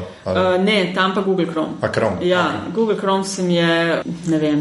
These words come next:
Speaker 2: spet kaj, ali slikce, ali tako, ko
Speaker 1: Ja.
Speaker 2: imam okenčka gor zložena, lepo, ampak
Speaker 1: Drugače se ti pol splača imeti Chroma tudi na iPhonu, zato ker ima Chrome daleč najboljš.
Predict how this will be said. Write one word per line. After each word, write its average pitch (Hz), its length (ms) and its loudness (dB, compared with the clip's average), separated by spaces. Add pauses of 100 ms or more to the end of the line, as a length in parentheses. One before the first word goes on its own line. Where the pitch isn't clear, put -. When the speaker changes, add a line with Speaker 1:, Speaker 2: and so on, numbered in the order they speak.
Speaker 2:
spet 143 400 -2
kaj, 143 240 -2
ali - 140 -2
slikce, 170 580 -2
ali 143 240 -4
tako, - 220 -4
ko 139 60 -4
Speaker 1:
Ja. 127 200 2
Speaker 2:
imam 113 180 0
okenčka 180 400 -2
gor 156 240 2 (140)
zložena, 156 880 0
lepo, 156 480 0
ampak 156 200 -4
Speaker 1:
Drugače 113 220 2
se 170 120 0
ti 160 100 0
pol 131 180 0
splača 135 720 2
imeti 120 260 -2
Chroma 131 380 2
tudi - 220 -4
na 113 120 2
iPhonu, 120 580 2
zato 104 220 -4
ker 135 100 -2
ima 113 120 2
Chrome 123 420 0
daleč 90 500 -2
najboljš. 98 540 -2